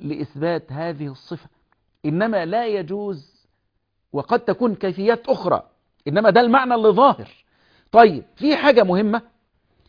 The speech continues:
أحيانا بيفسر الكلام بمعنى آخر، لا يجوز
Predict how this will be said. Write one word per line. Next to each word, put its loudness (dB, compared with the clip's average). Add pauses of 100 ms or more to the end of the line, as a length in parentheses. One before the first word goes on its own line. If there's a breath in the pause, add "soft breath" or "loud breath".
(1040)
أحيانا 0 (600)
بيفسر -2
الكلام -2 (320)
بمعنى 0
آخر، -2 (1120)
لا 4
يجوز 0